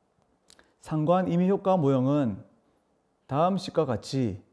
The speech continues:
임의 효과 모형의 모든 설명 변수의 각 개체별 평균 값을 설명 변수로 추가하는 방법입니다. 변수들의 개체별 평균 값은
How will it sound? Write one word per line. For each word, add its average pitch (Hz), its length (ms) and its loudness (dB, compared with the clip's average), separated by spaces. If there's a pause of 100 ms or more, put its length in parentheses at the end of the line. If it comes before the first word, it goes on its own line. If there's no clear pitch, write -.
(520)
임의 170 220 2
효과 208 300 2
모형의 147 580 2 (380)
모든 175 460 4
설명 240 400 2
변수의 147 540 0 (320)
각 151 240 -4
개체별 180 800 2 (280)
평균 214 360 0
값을 175 540 0 (160)
설명 214 420 0
변수로 170 480 0
추가하는 185 480 0
방법입니다. 143 800 0 (960)
변수들의 175 880 2
개체별 196 640 0
평균 185 340 -2
값은 151 560 0